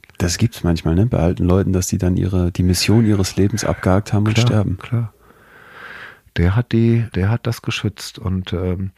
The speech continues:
Speaker 2: ich habe ja immer gehofft, äh, also gut, ich habe jetzt einen Zeugen gefunden, das ist toll. Ich habe auch von einem meiner Cousins erfahren, dass er missbraucht wurde, allerdings von Männern. Also Missbrauch ist ein Thema in meiner Familie.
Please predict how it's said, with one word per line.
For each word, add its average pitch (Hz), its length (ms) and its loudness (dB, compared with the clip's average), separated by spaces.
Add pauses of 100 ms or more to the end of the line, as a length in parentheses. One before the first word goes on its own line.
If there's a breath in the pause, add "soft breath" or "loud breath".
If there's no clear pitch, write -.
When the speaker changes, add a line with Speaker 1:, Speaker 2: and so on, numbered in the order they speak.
(540 loud breath)
Speaker 2:
ich 110 180 4
habe 139 160 4
ja 110 60 6
immer 131 240 4
gehofft, 113 720 0
äh, 101 80 4
also 98 260 2
gut, 98 180 0
ich - 80 -8
habe - 120 -6
jetzt - 120 -6
einen 92 80 0
Zeugen 92 340 0
gefunden, 113 440 -2
das 95 160 -6
ist - 140 -8
toll. 107 340 0
Ich - 140 -6
habe 107 140 -2
auch 92 100 -2
von 92 180 2
einem 95 420 2
meiner 92 320 2
Cousins 101 480 2
erfahren, 110 440 0
dass 104 120 0
er 104 140 2
missbraucht 98 580 0
wurde, 104 220 2
allerdings 95 340 0
von 87 220 -2
Männern. 107 260 4
Also 95 160 4
Missbrauch 107 320 4
ist 95 60 -2
ein 92 80 -2
Thema 113 280 0
in 98 60 2
meiner 95 240 0
Familie. 120 640 0